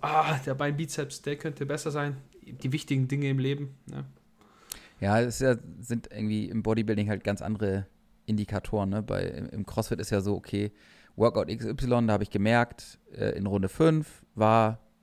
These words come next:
Speaker 2: Muskel Z zu schwach, so, ne? Und dann überlegst du halt, okay, krass, irgendwie, meine Beine geben immer als erstes nach, da muss ich irgendwie mal nachlegen oder so.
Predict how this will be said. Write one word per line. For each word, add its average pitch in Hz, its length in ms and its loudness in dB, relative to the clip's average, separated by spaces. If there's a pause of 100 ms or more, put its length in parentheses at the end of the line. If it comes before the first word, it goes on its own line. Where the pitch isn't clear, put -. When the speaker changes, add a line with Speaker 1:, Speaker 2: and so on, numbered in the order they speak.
(140)
Speaker 2:
Muskel 101 560 2 (500)
Z - 400 0
zu - 160 -4
schwach, - 380 -2
so, 87 200 -6
ne? 110 220 0
Und - 140 -8
dann 98 220 0 (680)
überlegst 98 360 0
du - 20 -4
halt, 92 100 0
okay, - 240 -6
krass, 104 280 -6
irgendwie, 95 380 -6 (460)
meine 95 180 0
Beine 98 420 2 (360)
geben 104 160 2
immer 98 160 0
als 92 120 -4
erstes 95 300 -4
nach, 92 340 -2
da 90 140 -4
muss 95 140 -2
ich 90 60 -4
irgendwie 90 160 -4
mal 92 120 -2
nachlegen 92 480 -2
oder 90 200 -4
so. 92 200 -6